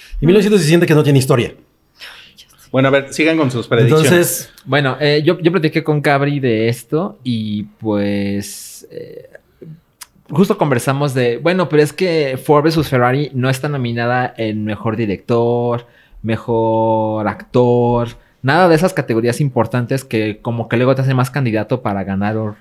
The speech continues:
Speaker 3: mejor película. Pero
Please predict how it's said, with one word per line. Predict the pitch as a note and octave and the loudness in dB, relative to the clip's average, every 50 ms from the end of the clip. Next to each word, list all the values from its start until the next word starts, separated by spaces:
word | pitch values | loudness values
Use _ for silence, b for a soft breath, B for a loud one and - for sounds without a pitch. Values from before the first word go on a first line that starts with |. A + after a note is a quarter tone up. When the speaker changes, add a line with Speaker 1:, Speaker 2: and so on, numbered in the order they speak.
| _ _ _ | _ _ _
Speaker 3:
mejor | - A2 G#2+ - A#2 A2 - | -6 -6 -2 0 0 0 0
película. | - A#2 A2+ A2+ - - A2 A#2+ F3 - _ b b b b b b b b b b b - - _ _ _ _ _ _ - | -2 -2 -2 -2 -4 -6 -8 -8 -8 -12 _ b b b b b b b b b b b -20 -20 _ _ _ _ _ _ 2
Pero | E3 D#3 E3 E3+ E3+ D3+ C#3+ F3 C4+ E4+ - | 4 6 6 6 6 4 2 2 0 -4 -10